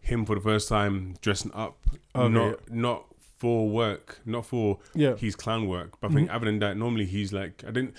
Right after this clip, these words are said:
Speaker 1: I guess for me, I didn't see it as a development of his costume. I thought it was like, no, that's him going to work, and then afterwards, this is when he's like,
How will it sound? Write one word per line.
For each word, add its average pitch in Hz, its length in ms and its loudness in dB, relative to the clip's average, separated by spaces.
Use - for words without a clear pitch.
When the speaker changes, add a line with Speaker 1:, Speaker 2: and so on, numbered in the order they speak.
Speaker 1:
I 127 80 2
guess 131 100 0
for - 80 -4
me, 110 80 2
I 107 60 2
didn't 110 160 -4
see 123 100 -4
it 113 40 -4
as 107 80 -2
a 98 40 -4
development 104 380 -2
of 98 80 -8
his 98 100 -6
costume. 101 340 -8
I 95 60 -6
thought 95 120 -10
it - 20 -6
was 98 140 -6
like, 98 200 -8
no, 131 160 -2
that's 123 160 -4
him 127 80 -2
going 113 140 0
to 107 60 -4
work, 104 340 2
and 110 180 2
then 113 120 4
afterwards, 107 420 0
this - 180 -4
is 120 60 -6
when 110 120 2
he's 104 160 2
like, 101 260 -2